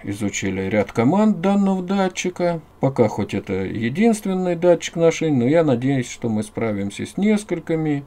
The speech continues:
Ну и плюс еще, что мы с вами доброго сегодня сделали, повторили немножко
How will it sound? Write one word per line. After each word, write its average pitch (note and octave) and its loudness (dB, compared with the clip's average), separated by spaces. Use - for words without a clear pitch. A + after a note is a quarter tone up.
Ну A#3+ 6
и C#3 8
плюс D#3+ 4
еще, A2 0
что G#2+ -4
мы G2+ -2
с - -14
вами G2 -2
доброго G2+ 2
сегодня G2+ -4
сделали, G#3 4
повторили D#3 -2
немножко C3 -2